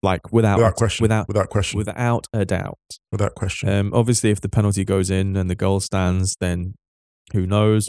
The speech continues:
Speaker 1: But, yeah, I mean, just extremely fortunate, and one which you have to win some games like this if you, if you have any desire of, of doing something in a league. And I, I, I, just to,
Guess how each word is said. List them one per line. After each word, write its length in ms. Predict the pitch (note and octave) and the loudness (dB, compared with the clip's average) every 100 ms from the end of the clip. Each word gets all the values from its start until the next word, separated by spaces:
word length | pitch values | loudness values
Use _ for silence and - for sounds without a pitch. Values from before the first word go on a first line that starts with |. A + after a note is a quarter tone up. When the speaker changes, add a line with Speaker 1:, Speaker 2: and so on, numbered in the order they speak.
| - | 0
Speaker 1:
But, 280 | F#2+ F2+ - _ _ _ _ _ _ _ _ _ _ _ | 0 0 -4 _ _ _ _ _ _ _ _ _ _ _
yeah, 240 | G#2+ F2 F#2 _ - | -6 -4 -6 _ -4
I 40 | |
mean, 240 | F#2+ F#2 F#2+ | 0 0 -2
just 260 | G#2+ F#2+ - | -2 -2 0
extremely 500 | A#2 G#2+ - B2+ A#2 | 0 0 -2 0 0
fortunate, 480 | - G#2+ F2 G2+ E2+ | 0 0 0 -2 -4
and 140 | G#2 | -2
one 260 | A2 A2 G#2+ | 0 0 0
which 340 | G#2+ - - - _ _ A#2+ | -2 -2 -8 -10 _ _ -2
you 120 | A2+ | 0
have 260 | A2+ A2+ - | 2 0 0
to 80 | |
win 180 | G#2 G#2 | 0 0
some 160 | G2+ F#2+ | -2 -4
games 260 | F#2 F#2 F2+ | -2 -2 -2
like 120 | F2 | -2
this 180 | F#2 F2+ | -2 0
if 120 | F2+ | -2
you, 140 | F#2 E2+ | -4 -4
if 140 | F2+ | -4
you 100 | F#2+ | -2
have 160 | F#2+ F2+ - | 0 -2 -2
any 420 | G2 F#2 F2+ F2 - _ _ _ _ _ _ _ | -2 0 0 -2 -6 _ _ _ _ _ _ _
desire 580 | G2 F#2 G2 F#2+ F#2 F2+ | -6 0 0 2 2 2
of, 180 | F2+ - | 0 -2
of 180 | F2+ F2 - | 0 0 0
doing 260 | F#2 F2+ F2+ | -2 -2 -6
something 360 | F2+ F#2 F2+ | -10 -10 -8
in 280 | F2 - E2+ | -6 -6 -4
a 80 | E2+ | -2
league. 300 | F2+ F#2+ F#2 | -2 -2 -2
And 100 | A2+ | 0
I, 80 | B2+ C3 | 0 2
I, 240 | C#3 B2 | 2 2
I, 40 | B2+ - - - A#2 | -2 -6 -14 -14 -2
just 220 | D3+ | 0
to, 120 | - | 2